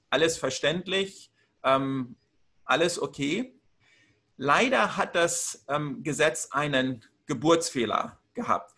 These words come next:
Interessanterweise sagt das Gesetz selber nämlich, Gentechnik ist nicht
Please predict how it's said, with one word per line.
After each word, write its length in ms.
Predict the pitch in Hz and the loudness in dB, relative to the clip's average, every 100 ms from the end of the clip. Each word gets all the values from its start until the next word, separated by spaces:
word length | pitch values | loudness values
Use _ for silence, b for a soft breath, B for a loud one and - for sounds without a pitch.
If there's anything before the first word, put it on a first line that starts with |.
| b | b
Interessanterweise 920 | 156 147 160 160 190 226 151 165 165 147 | -8 -2 2 4 4 4 4 2 2 0
sagt 260 | 151 - | 0 0
das 160 | 139 - | -4 -4
Gesetz 420 | 135 151 151 - | 0 2 0 -2
selber 360 | 123 120 160 160 | 0 2 2 0
nämlich, 600 | 170 180 190 269 - _ _ _ _ _ - | -2 -4 -4 -4 -8 _ _ _ _ _ -4
Gentechnik 800 | 156 208 214 208 208 214 214 - | 2 4 4 0 2 -2 -2 0
ist 340 | 165 - - | 0 0 -4
nicht 440 | 147 208 - - | -2 -2 -4 -14